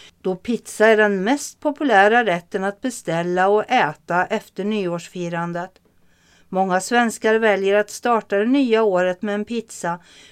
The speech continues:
vilket lett till att nyårsdagen blivit årets största pizzadag i landet. Denna tradition har förstärkt pizzans roll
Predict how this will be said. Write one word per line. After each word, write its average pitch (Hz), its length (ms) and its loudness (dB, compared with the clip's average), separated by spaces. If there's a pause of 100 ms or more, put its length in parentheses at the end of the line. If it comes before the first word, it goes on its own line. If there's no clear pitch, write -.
vilket 294 400 0
lett 233 280 4
till 196 220 0
att 196 160 0
nyårsdagen 202 960 0
blivit 220 360 0
årets 269 500 0
största - 480 -4
pizzadag 202 840 -2
i 190 140 -6
landet. 175 540 -4 (1000)
Denna 202 300 2
tradition 233 680 0
har 190 100 -4
förstärkt 269 640 -2
pizzans 226 600 -4
roll 165 340 -4